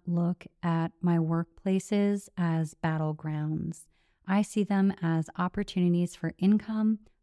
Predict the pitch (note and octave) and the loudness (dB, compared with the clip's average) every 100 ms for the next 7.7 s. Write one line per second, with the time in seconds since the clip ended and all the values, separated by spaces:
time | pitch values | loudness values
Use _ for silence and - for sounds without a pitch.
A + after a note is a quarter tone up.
0 | _ - F3 F#3+ F3+ F3+ E3+ F3 F3 F3 | _ -4 0 0 0 0 2 2 0 -2
1 | - - E3 D#3+ E3 D#3+ - - G3+ G3+ | -4 -6 -4 -4 -6 -10 -6 0 2 2
2 | - G3 F#3+ F#3+ - E3+ E3+ - G3+ F#3+ | 0 0 0 -2 -4 -6 -6 -2 2 4
3 | F#3 F#3 - - F3+ E3 E3+ E3+ D#3+ - | 4 0 -4 -6 -4 -2 -2 -2 -4 -4
4 | D#3+ D#3+ _ _ _ - F#3+ F#3 - G3 | -4 -6 _ _ _ -2 2 2 0 -4
5 | G#3+ - A#3 A3 A3+ G3 F3 F3 F3+ F3+ | -2 2 4 6 4 2 2 4 4 4
6 | F3 F#3 E3+ E3 E3 D#3+ - E3+ D#3+ - | 2 2 2 2 0 -2 -4 -2 -2 0
7 | D#3 D#3 D#3 D#3+ D#3+ D#3 D#3+ | 0 2 0 -2 -4 -4 -6